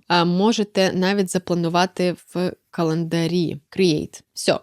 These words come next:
Ми по факту створили наше перше завдання. Якщо вам не подобається, м, вигляд to-do ліста, ви можете змінити його на дошку.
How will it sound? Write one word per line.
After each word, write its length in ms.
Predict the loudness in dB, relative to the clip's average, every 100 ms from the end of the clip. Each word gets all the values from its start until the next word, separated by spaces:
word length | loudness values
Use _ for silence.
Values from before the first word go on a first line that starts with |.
| _ -4
Ми 160 | -2 -2
по 140 | -2
факту 320 | -2 -2 -4
створили 520 | -10 -8 -4 -2 -2 -4
наше 440 | -4 -4 -4 -6
перше 320 | -2 -2 -2
завдання. 600 | -2 -2 0 -2 -2 -6 -4
Якщо 280 | -4 -2 -4
вам 140 | -2
не 80 | -4
подобається, 1300 | -6 -4 -2 -2 -2 -4 -4 -8 -6 -4 -4 -6 -10
м, 200 | -10 -10
вигляд 500 | 0 0 0 -2 -6 -8 _ -4
to-do 260 | -2 -2
ліста, 440 | -4 -8 -2 -2 0
ви 120 | -2
можете 340 | 0 0 -2 -4
змінити 420 | -2 -2 -2 -2
його 460 | -4 -4 -2 -4 -6
на 500 | -8 -4 -2 -2 -4 -8 0
дошку. 640 | 2 2 0 -4 -4